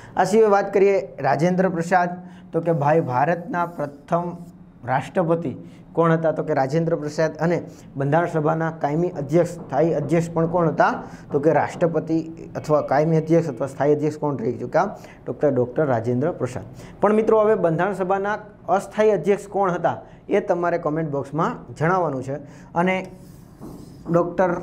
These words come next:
રાધાકૃષ્ણ સર્વપલ્લી કે જેમણે ભારતના પ્રથમ ઉપરાષ્ટ્રપતિ અને બીજા રાષ્ટ્રપતિ બનવાનું બહુમાન મળ્યું છે અને એમના જ માનમાં શિક્ષણ દિવસ ઉજવવામાં આવે છે. તો આટલી માહિતી આપણે આ વ્યક્તિઓ વિશે યાદ રાખીશું.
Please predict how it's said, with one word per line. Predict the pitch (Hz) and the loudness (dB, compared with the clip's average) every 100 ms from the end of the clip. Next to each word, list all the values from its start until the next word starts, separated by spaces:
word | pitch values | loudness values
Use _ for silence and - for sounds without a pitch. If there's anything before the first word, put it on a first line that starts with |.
| - - | -10 -6
રાધાકૃષ્ણ | 139 170 165 165 175 | 0 0 0 -2 -2
સર્વપલ્લી | 160 156 160 165 165 165 170 - - - - | 0 2 2 4 2 2 0 -8 -14 -6 2
કે | 190 | 2
જેમણે | 147 180 185 180 175 - - - - - - | 4 2 2 0 -4 -12 -20 -20 -20 -12 -2
ભારતના | 123 170 190 180 185 | 2 2 2 0 -2
પ્રથમ | 180 160 160 175 165 | -2 -4 -2 -4 -4
ઉપરાષ્ટ્રપતિ | 156 165 165 170 165 165 170 165 | -2 0 0 -2 -2 -2 -2 -2
અને | 170 | -2
બીજા | 180 147 143 165 | -2 -4 0 2
રાષ્ટ્રપતિ | 143 143 - 160 156 - 160 | 4 2 0 -2 -4 0 -2
બનવાનું | 147 139 135 147 139 | -2 -4 -2 -2 0
બહુમાન | 131 139 160 | 2 2 4
મળ્યું | 160 160 170 | 4 4 4
છે | 160 165 - - - | 2 -2 -6 -18 -6
અને | 156 160 | 0 0
એમના | 143 156 170 | 2 2 2
જ | 165 | 2
માનમાં | 143 147 156 151 | 0 0 0 -2
શિક્ષણ | 127 - 160 | -6 -4 0
દિવસ | 147 147 147 | 2 2 2
ઉજવવામાં | 139 131 131 123 143 208 269 - - - - | -2 0 2 2 2 0 0 -10 -16 -10 -2
આવે | 127 107 | 0 0
છે. | - - - - - | -4 -12 -14 -20 -2
તો | 165 | 0
આટલી | - 190 - 202 | 2 2 2 4
માહિતી | 180 175 170 | 4 2 2
આપણે | 156 160 165 - - | 2 2 0 -2 -2
આ | 156 | 0
વ્યક્તિઓ | 151 147 151 165 160 | 0 -2 -2 0 2
વિશે | 139 135 143 123 | 0 -4 -2 0
યાદ | 127 143 190 - - - | 2 2 0 -4 -14 -6
રાખીશું. | 139 139 135 110 - | 0 0 0 -10 -10